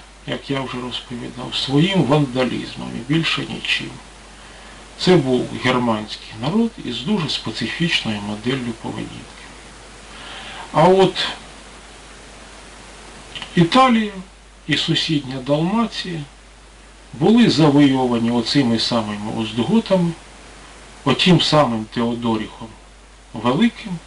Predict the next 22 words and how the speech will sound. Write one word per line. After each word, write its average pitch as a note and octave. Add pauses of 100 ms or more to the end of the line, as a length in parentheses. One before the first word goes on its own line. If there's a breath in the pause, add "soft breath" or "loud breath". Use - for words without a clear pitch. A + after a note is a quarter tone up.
(640 loud breath)
який C#3+
прийшов C#3 (1200)
на B2
ці B2
землі A2+
за A2+
підтримки A2
Візантійщини, A2 (1300 loud breath)
ну A#3
а -
потім F#3+
послав - (200)
базилевсів B2+
далеко A#2+
за A#2
кораблем, A2
як - (120)
тільки B2
укорінився. - (640 loud breath)
Тобто F3
вони D#3
вчергове G3+